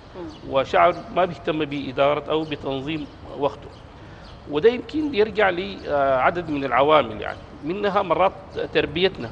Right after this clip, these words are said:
Speaker 2: التربية ذاته في البيت.
Speaker 1: مم.
Speaker 2: آه، الأب والأم ما بيعطوا الطفل يعني ال-، ال-، ال-، الجداول أو البرامج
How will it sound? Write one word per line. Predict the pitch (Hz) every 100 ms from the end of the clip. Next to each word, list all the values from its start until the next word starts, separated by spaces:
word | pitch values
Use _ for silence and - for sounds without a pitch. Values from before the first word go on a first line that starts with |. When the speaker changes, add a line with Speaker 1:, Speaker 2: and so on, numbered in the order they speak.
| - -
Speaker 2:
التربية | - 131 147 135
ذاته | 151 -
في | -
البيت. | 117 120 156
Speaker 1:
مم. | - - - 165 - 135
Speaker 2:
آه، | 123
الأب | 131 180 190
والأم | 160 - 175 160
ما | 160
بيعطوا | 190 185 165 160 165 185 143
الطفل | - 165 180 190 - - - - - -
يعني | 147 131 131 135 131 131 127
ال-، | 123 123 120 120
ال-، | 120 120 120
ال-، | 117 120 120 131
الجداول | 127 135 147 165 160 165 156
أو | 147
البرامج | 156 139 139 170 175